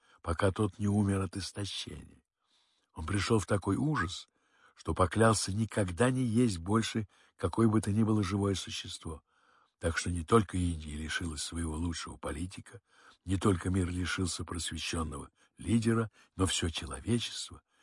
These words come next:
лишилось истинно сострадательного человека.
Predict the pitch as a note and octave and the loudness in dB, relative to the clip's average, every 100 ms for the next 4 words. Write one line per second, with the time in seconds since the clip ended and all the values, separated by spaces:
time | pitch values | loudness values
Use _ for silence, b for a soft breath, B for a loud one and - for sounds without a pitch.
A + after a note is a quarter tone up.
0 | _ - D#2+ - E2+ D#2+ - _ - A#2+ | _ -10 -8 -6 -4 -4 -6 _ -2 0
1 | - G#2 G#2 G#2+ _ _ _ - F2+ - | 0 -2 -4 -6 _ _ _ -10 -8 -6
2 | E2 D#2+ - D#2+ - E2+ E2 E2+ E2 - | -6 -6 -6 -8 -8 -8 -6 -6 -8 -8
3 | E2 D#2 B1 - - | -8 -6 -10 -14 -18